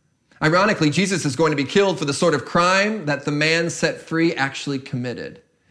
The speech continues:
Jesus literally took Barabbas' punishment for him. The killer was free, the innocent one was killed. And in the process, Jesus faithfully marched to his death. And he did so quietly.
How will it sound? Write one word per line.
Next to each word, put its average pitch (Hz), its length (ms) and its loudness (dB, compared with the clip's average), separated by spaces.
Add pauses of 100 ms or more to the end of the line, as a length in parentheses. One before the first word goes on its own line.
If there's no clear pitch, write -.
Jesus 170 480 0
literally 160 800 0
took 160 300 -6
Barabbas' 156 600 -4
punishment 151 520 -8
for 92 240 -12
him. - 160 -16 (240)
The 143 80 2
killer 208 340 2
was 135 200 -4
free, 165 520 -4 (380)
the - 140 -10
innocent 131 400 -6
one 110 220 -8
was 107 160 -12
killed. - 480 -12 (1080)
And 147 120 -2
in 151 60 2
the 147 60 0
process, 170 540 0
Jesus 147 260 -2
faithfully 165 480 0
marched 135 440 -2
to 135 80 -4
his 117 160 -8
death. 113 500 -8 (1400)
And 151 60 -6
he 147 40 -6
did 135 160 -6
so 120 160 -6
quietly. 120 640 -10